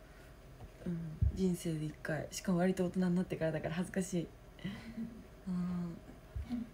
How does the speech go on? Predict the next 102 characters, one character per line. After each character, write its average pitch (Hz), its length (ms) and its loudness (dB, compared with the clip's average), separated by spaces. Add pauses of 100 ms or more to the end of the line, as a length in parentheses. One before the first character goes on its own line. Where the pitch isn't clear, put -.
で、 214 60 4
姉 262 200 8
ち 208 60 2
ゃ 185 40 8
ん 170 40 6
と 170 80 4
喧 202 180 4
嘩 208 80 2
し - 60 0
た 202 60 2
だ 196 60 6
け 202 60 2
な 202 80 6
ん 180 40 4
で 175 60 2
す - 60 -6
け 220 80 6
ど、 - 160 2
し - 80 -2
か 539 100 10
も 370 60 6
め 440 100 6
っ 440 120 4
ち - 60 8
ゃ - 20 12
し 508 100 12
ょ 523 40 12
う 554 40 12
も 554 80 12
な 587 140 12
い 587 40 12
こ 539 120 12
と 508 80 12
な 508 160 12
の、 523 80 10
恥 539 100 4
ず - 60 -6
か 466 100 10
し 466 40 8 (1160)
い。 - 20 2 (140)
な 185 80 6
ん 160 40 2
か、 - 60 -6 (720)
姉 277 100 10 (200)
ち 247 120 10
ゃ - 20 12
ん 208 40 10
が 190 80 12
悪 190 140 12
い 190 60 10
の 180 80 8
か 175 120 4
分 - 40 -8
か 185 100 6
ん 170 40 6
な 160 60 6
い - 20 2
で 156 80 0
す。 - 80 -14
私 247 320 0
が 320 80 10
悪 294 140 10
い - 40 4
の 202 60 4
か - 80 -2
分 - 60 -6
か 185 80 2
ん - 20 4
な 175 60 2
い - 20 2
で 160 60 -4
す - 20 -14
け 160 80 -2
ど、 160 60 2
な 175 100 2
ん - 20 -4
か 160 60 -6
怒 226 120 -2
っ 247 40 -2
ち - 100 0
ゃ 147 40 0
っ - 20 -2
た。 - 180 -2
<laughs> 277 80 10 (1800)
で 196 60 0
も 170 160 6
同 214 120 10
じ 254 120 4
ぐ 311 80 8
ら 320 100 10
い 240 40 10
の 190 120 8
度 165 120 4
合 165 60 6
い 165 40 4
で 175 80 6
怒 170 160 2
っ - 60 -2
て - 80 -14
た 170 160 4
か 165 100 0
ら、 147 220 0